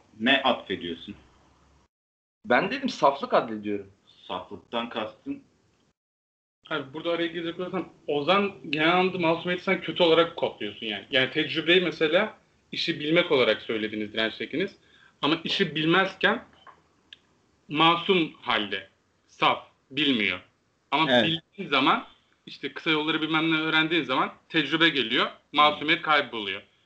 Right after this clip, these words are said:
Speaker 3: Yani siz masumiyeti kötü bir şey olarak kodluyorsunuz.
Speaker 2: Aslında hayır, ben kötü bir şey olarak kodlamıyorum. Aksine iyi bir şey olarak kodluyorum.
Speaker 3: Ama mesela
Speaker 4: Ama
Speaker 3: atıyorum
Speaker 4: ben kötü bir şey olarak kodlayabilirim bence. Yani çok da iyi bir şey olduğunu düşünmüyorum.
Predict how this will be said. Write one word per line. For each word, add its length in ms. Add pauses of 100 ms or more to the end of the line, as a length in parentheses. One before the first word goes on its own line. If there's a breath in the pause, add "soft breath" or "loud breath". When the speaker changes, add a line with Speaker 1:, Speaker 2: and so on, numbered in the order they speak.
(160)
Speaker 3:
Yani 360
siz 300
masumiyeti 480
kötü 220
bir 40
şey 140
olarak 220
kodluyorsunuz. 520 (140)
Speaker 2:
Aslında 460
hayır, 240
ben 160
kötü 240
bir 60
şey 140
olarak 200
kodlamıyorum. 500
Aksine 260
iyi 100
bir 40
şey 140
olarak 260
kodluyorum. 480 (200)
Speaker 3:
Ama 120
mesela 500 (800)
Speaker 4:
Ama 120
Speaker 3:
atıyorum 220
Speaker 4:
ben 220
kötü 280
bir 40
şey 160
olarak 340
kodlayabilirim 680
bence. 400 (320)
Yani 280
çok 280
da 60
iyi 120
bir 60
şey 160
olduğunu 380
düşünmüyorum. 580